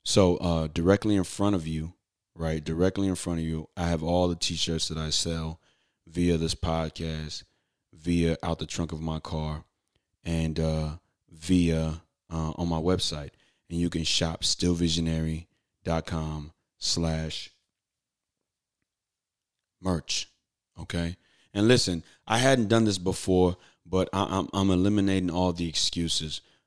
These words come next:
Um, you can hit me on the Cash App, and, and you guessed it, it's dollar sign John Ross Dyke. Okay, you can hit me on the Cash App. In the notes say,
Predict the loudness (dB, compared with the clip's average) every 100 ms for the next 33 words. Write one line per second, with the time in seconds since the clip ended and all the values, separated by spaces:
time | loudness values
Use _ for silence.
0 | _ -2 0 0 -2 -8 _ _ 0 2
1 | 4 2 2 2 0 -2 -2 0 0 0
2 | -2 -4 -10 -6 -4 -2 -2 0 2 4
3 | 2 2 -4 -4 -4 0 2 0 0 -2
4 | -2 -2 -2 -2 -4 -6 -6 -8 -8 -16
5 | _ _ _ -10 -2 2 2 4 4 6
6 | 4 2 0 0 0 0 -2 -4 -8 _
7 | _ _ 2 6 6 6 4 2 2 4
8 | 4